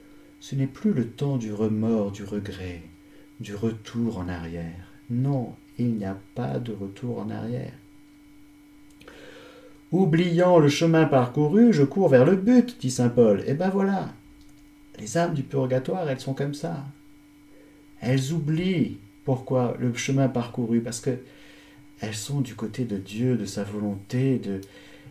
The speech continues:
et, et, et, et, elles ont un tel désir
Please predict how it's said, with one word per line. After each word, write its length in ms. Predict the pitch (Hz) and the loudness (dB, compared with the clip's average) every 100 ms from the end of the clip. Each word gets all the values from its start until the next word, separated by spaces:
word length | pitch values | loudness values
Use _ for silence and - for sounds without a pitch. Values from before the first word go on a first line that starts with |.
| - | -6
et, 380 | 123 180 208 - - - | 2 6 6 4 -8 -2
et, 300 | 135 151 - | 0 0 -6
et, 200 | 98 85 | -12 -10
et, 340 | 120 147 120 - - - _ - - _ - - | -8 -6 -6 -12 -20 -20 _ -20 -20 _ -20 -10
elles 300 | 117 120 113 | -4 -2 -2
ont 100 | 110 | -2
un 120 | 101 101 - - - | -2 -6 -14 -20 -2
tel 480 | 170 160 117 107 - 107 101 | 2 2 2 -2 -10 -16 -4
désir 600 | 131 135 110 92 87 90 | 2 4 2 -4 -10 -12